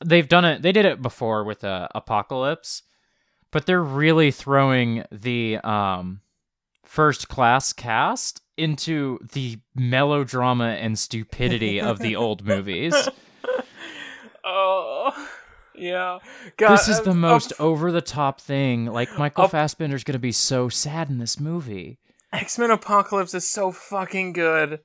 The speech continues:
Speaker 1: Oh my god.
Speaker 2: Oh, I
Speaker 1: It's
Speaker 2: fucking,
Speaker 1: amazing.
Speaker 2: I can't stand how good that fucking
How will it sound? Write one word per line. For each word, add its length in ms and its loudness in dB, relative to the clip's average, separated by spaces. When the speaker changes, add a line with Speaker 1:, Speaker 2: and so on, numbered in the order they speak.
Speaker 1:
Oh 240 6
my 220 4
god. 600 2
Speaker 2:
Oh, 60 -6
I 520 12
Speaker 1:
It's 300 12
Speaker 2:
fucking, 220 8
Speaker 1:
amazing. 680 2
Speaker 2:
I 160 8
can't 580 6
stand 720 6
how 240 10
good 420 4
that 280 6
fucking 540 0